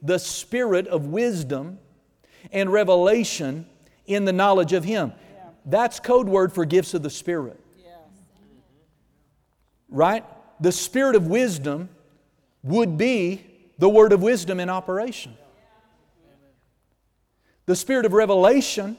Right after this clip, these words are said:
Speaker 1: having something revealed, would be the word of knowledge. Brother Hagin called it the spirit of seeing and knowing.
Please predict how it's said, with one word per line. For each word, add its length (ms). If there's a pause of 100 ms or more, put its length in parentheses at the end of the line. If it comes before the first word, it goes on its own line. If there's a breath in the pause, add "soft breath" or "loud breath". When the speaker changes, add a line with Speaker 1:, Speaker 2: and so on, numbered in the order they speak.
(100)
Speaker 1:
having 260
something 380
revealed, 440
would 140
be 140
the 100
word 220
of 160
knowledge. 760 (1160)
Brother 240
Hagin 320
called 240
it 100
the 80
spirit 400
of 100
seeing 680 (440 soft breath)
and 260
knowing. 420